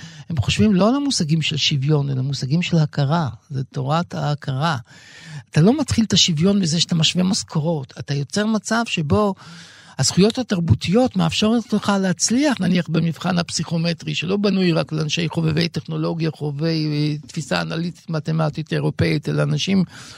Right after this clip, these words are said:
שחושבים בצורה אומנותית, יותר מטאפורית, ואתה מאפשר להם להצליח באותו מבחן פסיכומטרי, ועל ידי כך הם ירוויחו גם כסף רב, אוקיי? אתה משנה את התשתית התרבותית, ואתה מייצר שונות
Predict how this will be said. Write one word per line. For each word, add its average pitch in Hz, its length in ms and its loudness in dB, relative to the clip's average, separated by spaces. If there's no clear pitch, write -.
שחושבים 160 280 2
בצורה 180 260 4
אומנותית, 175 680 0
יותר 175 240 0
מטאפורית, 156 720 -2
ואתה 147 160 -2
מאפשר 165 340 0
להם 196 140 0
להצליח 185 560 -2
באותו 156 540 -4
מבחן 185 300 -2
פסיכומטרי, 156 600 -4
ועל 151 140 -2
ידי 170 220 0
כך 339 260 2
הם 202 120 8
ירוויחו 214 380 2
גם 220 180 2
כסף 170 480 -2
רב, 127 220 -4
אוקיי? 190 360 -8
אתה - 140 0
משנה 202 560 4
את 226 100 -8
התשתית 247 640 0
התרבותית, 185 920 0
ואתה 160 200 2
מייצר 180 500 2
שונות 202 640 4